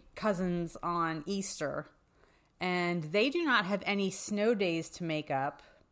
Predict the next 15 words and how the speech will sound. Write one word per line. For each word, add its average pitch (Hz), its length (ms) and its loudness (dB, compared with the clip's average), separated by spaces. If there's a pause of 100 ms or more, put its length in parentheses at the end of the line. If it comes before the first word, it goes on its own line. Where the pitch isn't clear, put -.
because 175 720 2
when 180 100 -2
they 185 140 2
do 196 140 2
a 185 60 2
snow 180 380 -2
day, 240 360 2 (840)
um, 170 400 2
or 170 60 2
when 175 140 2
they 165 100 4
have 196 220 6
a 220 60 0
snow 240 260 2
day, 247 260 4